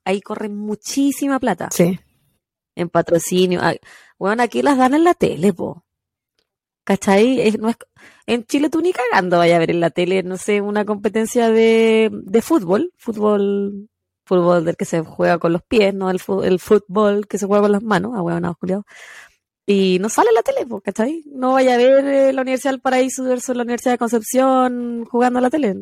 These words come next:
Speaker 1: No es un gran evento.
Speaker 2: No se abanderan
Speaker 1: Acá sí.
Speaker 2: tampoco, pues acá es como que se llenan los estadios y la cuestión, y la
Speaker 1: Sí,
Speaker 2: mascota.
Speaker 1: incluso hay ge-, hay,
Speaker 2: La
Speaker 1: incluso hay gente que le gusta más la unive-, los, el deporte universitario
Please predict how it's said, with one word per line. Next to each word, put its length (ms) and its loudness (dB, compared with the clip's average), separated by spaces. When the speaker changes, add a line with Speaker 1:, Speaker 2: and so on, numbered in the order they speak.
Speaker 1:
No 180 2
es 160 2
un 80 0
gran 260 2
evento. 560 -2
Speaker 2:
No 160 -2
se 100 -2
abanderan 480 0
Speaker 1:
Acá 180 0
sí. 160 -2
Speaker 2:
tampoco, 380 -4
pues 140 -6
acá 200 -4
es 60 -8
como 200 -6
que 640 -8
se 120 -8
llenan 340 -4
los 120 -4
estadios 640 -4
y 60 -4
la 100 -6
cuestión, 680 -8
y 100 -6
la 100 -4
Speaker 1:
Sí, 40 -14
Speaker 2:
mascota. 920 0
Speaker 1:
incluso 320 -6
hay 80 0
ge-, 140 -12
hay, 80 -2
Speaker 2:
La 140 -2
Speaker 1:
incluso 380 -8
hay 60 -2
gente 360 -4
que 100 -6
le 120 2
gusta 360 -8
más 340 0
la 120 -2
unive-, 280 -2
los, 400 -4
el 260 -4
deporte 420 -4
universitario 880 -4